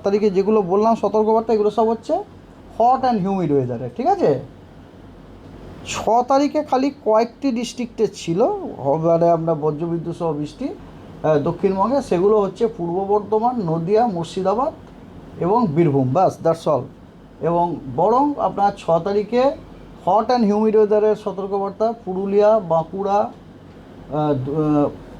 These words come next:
পশ্চিম মেদিনীপুর এবং পশ্চিম বর্ধমান, এগুলোতে hot and humid weather-এর সতর্কবার্তা আছে। আর ন তারিখে আপনার, আহ, হেভি রেনের সতর্কবার্তা নর্থ বেঙ্গলে আছে, আলিপুরদুয়ার এবং কোচবিহারে।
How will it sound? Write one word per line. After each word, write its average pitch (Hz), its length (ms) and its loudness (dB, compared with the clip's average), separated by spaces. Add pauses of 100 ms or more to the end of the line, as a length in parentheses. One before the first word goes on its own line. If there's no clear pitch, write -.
(120)
পশ্চিম 202 360 -4
মেদিনীপুর 202 640 0 (200)
এবং 160 380 2 (260)
পশ্চিম 185 400 -2
বর্ধমান, 123 460 -2 (240)
এগুলোতে 151 340 -4 (340)
hot 151 160 0
and 156 160 2
humid 139 240 2
weather-এর 135 320 2
সতর্কবার্তা 120 640 -6
আছে। - 200 -12 (640)
আর 135 240 4
ন 160 280 2
তারিখে 220 560 0 (640)
আপনার, 147 720 2
আহ, 131 960 -4
হেভি 240 280 4
রেনের 233 320 2
সতর্কবার্তা 196 720 0
নর্থ 170 220 2
বেঙ্গলে 185 320 2
আছে, 175 240 2
আলিপুরদুয়ার 170 720 0
এবং 170 200 2 (100)
কোচবিহারে। 170 580 2